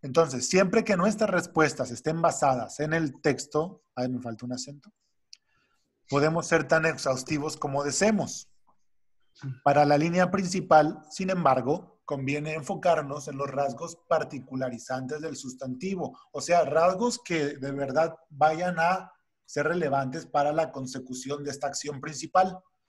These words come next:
Ya después, si es mujeriego, tomador o lo que sea, o, o si le gusta, si, si le gusta X marca de cerveza, o si se tropezó,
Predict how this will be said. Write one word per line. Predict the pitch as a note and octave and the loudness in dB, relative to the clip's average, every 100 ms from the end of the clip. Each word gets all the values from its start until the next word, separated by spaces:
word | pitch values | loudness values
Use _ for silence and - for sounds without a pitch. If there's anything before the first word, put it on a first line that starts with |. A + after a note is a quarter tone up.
| _ _ _ _ - | _ _ _ _ 0
Ya | D3+ | 2
después, | G3 F3+ F#3+ F#3+ | 2 0 -4 -2
si | F3 | -2
es | E3 | -2
mujeriego, | F#3 E3+ C3 C#3+ D3 D#3 E3 | -4 -6 -6 -4 -4 -4 -6
tomador | - C3+ A#2 B2+ D#3+ E3 | -8 -10 -8 -2 0 0
o | |
lo | D3 B2+ | -2 -8
que | A#2 | -12
sea, | - D3 D#3+ F3 F#3 _ _ _ | -8 -4 -4 -4 -6 _ _ _
o, | C3 C3+ C3+ | -4 -4 -4
o | C#3 | -8
si | C#3+ | -4
le | C3 | -4
gusta, | B2+ C3 - D#3 C#3+ C3 - _ _ | -4 -6 -2 0 0 -4 -10 _ _
si, | - B2+ B2 A#2+ B2+ | -8 -4 -2 -4 -6
si | C3 | -6
le | B2 A#2 | -6 -4
gusta | B2+ B2+ D3 D3 C3+ A#2 - - | -6 -4 -4 -4 -4 -6 -12 -6
X | D3 D#3 D3+ B2+ | -4 -4 -6 -2
marca | C3+ B2 D3+ | -2 -2 -4
de | |
cerveza, | B2+ A#2 A2 B2+ C#3+ - D3+ D3 - | -4 -8 -8 -8 -8 -6 -4 -6 -10
o | C#3+ | -10
si | C3+ | -8
se | B2+ B2+ | -8 -8
tropezó, | B2+ B2 B2 - D3+ D#3+ | -8 -8 -10 -6 -6 -6